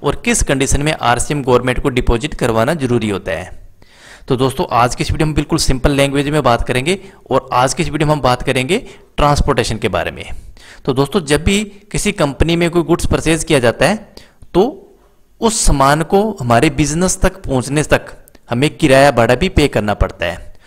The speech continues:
और वो किराया भाड़ा हम दो condition में पे करते हैं भी। एक तो वो होता है भी जब हम किसी company से माल purchase करते हैं, तो वो जो किराया भाड़ा होता है, जो freight होता है, वो हमारे invoice में ऐड होके आता है।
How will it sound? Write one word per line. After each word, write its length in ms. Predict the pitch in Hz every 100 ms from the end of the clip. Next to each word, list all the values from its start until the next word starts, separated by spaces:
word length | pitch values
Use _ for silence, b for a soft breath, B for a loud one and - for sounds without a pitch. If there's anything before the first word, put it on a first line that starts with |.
| B B -
और 80 | 165
वो 180 | 190
किराया 340 | 208 - 147 160
भाड़ा 360 | 123 123 185 190 B -
हम 200 | - 190 160
दो 260 | 131 190
condition 380 | 208 160 147 -
में 120 | 135
पे 140 | 131 123
करते 340 | - 85 90
हैं 280 | 85 - - B B B -
भी। 180 | 151 - -
एक 300 | 156 185 -
तो 60 | 185
वो 120 | 180
होता 200 | 170 180
है 240 | 214 - -
भी 80 | 135
जब 200 | 160 156
हम 260 | 170 190 - - -
किसी 200 | - 196
company 420 | 156 135 151 165
से 160 | -
माल 320 | 160 120 123 147
purchase 380 | 135 147 156
करते 320 | - 127 - 143
हैं, 140 | 196 B B B
तो 100 | 156
वो 320 | 151 185 220 -
जो 240 | 143 180
किराया 480 | 196 - 156 143 165
भाड़ा 220 | 160 139
होता 200 | 127 127
है, 140 | 165 175
जो 140 | 151
freight 340 | 120 127 156 131
होता 180 | -
है, 100 | 185 B B -
वो 60 |
हमारे 380 | 160 135 131 175 170
invoice 440 | 156 139 170 151
में 200 | 151 175 135
ऐड 240 | 147 147
होके 320 | 117 123 170
आता 280 | 170 98 -
है। 400 | 90 82 - -